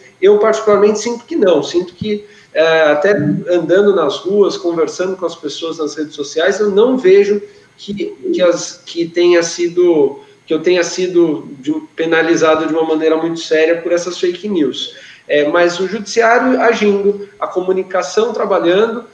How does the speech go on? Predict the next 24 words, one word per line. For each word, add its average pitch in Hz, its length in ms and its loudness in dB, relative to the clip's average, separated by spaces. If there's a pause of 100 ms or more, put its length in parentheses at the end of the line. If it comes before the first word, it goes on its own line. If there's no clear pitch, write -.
(120)
ainda 202 440 0
tem 208 160 0
um 214 100 -4
terceiro 208 480 2
pilar 185 800 0 (120)
que 175 120 -2
eu 175 100 0
considero 175 480 -2
importante 175 880 -6 (300)
e 175 100 -8
que, 202 360 -8
lógico, 190 840 2 (180)
ah, 147 680 4
precisa 170 380 -4
ser 170 220 -4
visto 175 340 -8
de 170 80 -6
uma 170 80 -2
maneira 160 420 0
mais, 156 600 -2 (180)
mais 151 160 -4
profunda, 147 560 -4
mas 151 520 -6 (280)
o, 165 640 0